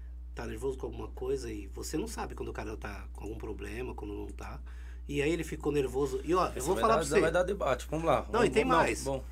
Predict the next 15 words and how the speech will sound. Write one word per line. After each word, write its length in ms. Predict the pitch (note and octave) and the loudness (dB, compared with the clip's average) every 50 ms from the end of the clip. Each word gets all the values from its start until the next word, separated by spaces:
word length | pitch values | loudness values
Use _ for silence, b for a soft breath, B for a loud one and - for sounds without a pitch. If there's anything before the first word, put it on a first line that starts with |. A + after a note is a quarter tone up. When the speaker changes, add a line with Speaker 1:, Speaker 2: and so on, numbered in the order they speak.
| - - - | -10 -6 -4
Speaker 1:
Tem 100 | E3 G3+ | -2 -2
mais. 400 | A#3+ A#3 F#3+ B2+ G#2 G2+ - - - | -2 -2 -2 -2 -4 -4 -6 -6 -4
Árbitro. 580 | C#3 D3+ F3+ A3 A3 D#3 C3 A#2 - A2 G#2 - - - B B B B B B B B B B | 0 4 4 4 4 4 0 -6 -8 -8 -10 -10 -10 -10 B B B B B B B B B B
Às 220 | B2+ B2+ B2+ A#2+ A#2+ | -6 -4 -4 -2 0
vezes 260 | D3+ F3+ F#3 E3+ - | 0 0 0 0 0
o 100 | E3 D3+ | 2 4
árbitro 360 | D3 F3+ A3+ - - - - | 6 6 6 6 4 0 0
compromete 600 | - C#4+ - - A#3+ G3 D3 C#3 D3+ G#3 G#3+ - | 0 0 2 2 2 2 4 2 2 0 0 -2
o 20 | C#4+ | -4
trabalho 340 | - D4+ D#4+ C4+ C4 E4+ F#4 | -4 -4 -2 -2 0 0 0
dele. 360 | - C#3 D3 - - - - - - - - - - - - - - - - - b b b b b b | 0 0 0 0 -2 -4 -8 -10 -12 -12 -12 -12 -12 -12 -10 -10 -10 -10 -10 -10 b b b b b b
Eu 100 | C3+ C3 | 0 2
já 120 | E3 F#3 | 2 2
vi 180 | F#3 B3 B3+ G#3+ | 2 0 0 2
árbitro 600 | D#3 D3 D#3+ F3+ F#3+ G#3+ - - C#4+ D#4 D#4 | 4 6 6 6 4 2 -2 -2 -2 -2 -2